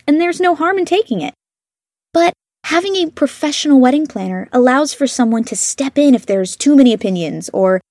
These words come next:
if things aren't getting done on time or in the way that the couple wants. Some planners also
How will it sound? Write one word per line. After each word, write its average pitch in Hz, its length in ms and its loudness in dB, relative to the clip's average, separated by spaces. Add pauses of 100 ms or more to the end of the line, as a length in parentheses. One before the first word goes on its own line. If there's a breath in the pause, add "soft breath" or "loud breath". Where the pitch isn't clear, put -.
(280)
if 226 120 0
things 233 440 4
aren't 226 240 0
getting 214 240 0
done 214 200 0
on 214 160 -4
time 247 600 4 (260)
or 262 180 8
in 240 100 8
the 220 80 2
way 208 220 4
that 208 140 0
the 196 60 -2
couple 226 280 0
wants. - 500 -2 (1400)
Some 269 240 2
planners 262 400 2 (140)
also 277 360 2